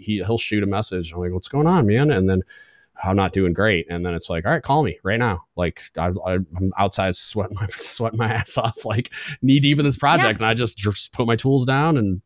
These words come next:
Speaker 1: talk to him on the phone for
Speaker 2: Well,
Speaker 1: a
Speaker 2: 'cause, I
Speaker 1: minute.
Speaker 2: mean, the wood's already rotted. It's not gonna
Speaker 1: Yeah,
Speaker 2: get
Speaker 1: it's
Speaker 2: any
Speaker 1: not,
Speaker 2: worse,
Speaker 1: yeah,
Speaker 2: right?
Speaker 1: it's not
Speaker 2: It can
Speaker 1: gonna,
Speaker 2: wait.
Speaker 1: you know, nothing's on fire. We're fine. So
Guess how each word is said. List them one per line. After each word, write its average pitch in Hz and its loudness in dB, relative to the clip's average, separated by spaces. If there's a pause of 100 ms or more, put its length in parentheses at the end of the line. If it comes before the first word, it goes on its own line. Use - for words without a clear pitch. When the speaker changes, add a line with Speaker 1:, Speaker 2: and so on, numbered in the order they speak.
Speaker 1:
talk 98 -4
to 107 -4
him 110 0
on 117 2
the 113 0
phone 147 -4
for 262 0
Speaker 2:
Well, 320 4
Speaker 1:
a - 2
Speaker 2:
'cause, 359 -8
I 349 -4
Speaker 1:
minute. - -2
Speaker 2:
mean, 294 0
the 269 -2
wood's 285 0
already 311 0
rotted. 294 0
It's 233 -6
not 254 -4
gonna - -2
Speaker 1:
Yeah, 320 2
Speaker 2:
get - 4
Speaker 1:
it's 143 0
Speaker 2:
any 160 2
Speaker 1:
not, 202 6
Speaker 2:
worse, - 6
Speaker 1:
yeah, 131 6
Speaker 2:
right? 135 0
Speaker 1:
it's - -2
not 170 4
Speaker 2:
It - -8
can 165 0
Speaker 1:
gonna, 127 4
Speaker 2:
wait. 320 -2 (240)
Speaker 1:
you 139 0
know, 101 -2
nothing's 131 0
on 131 2
fire. 117 0
We're 139 0
fine. 101 -2 (520)
So 190 0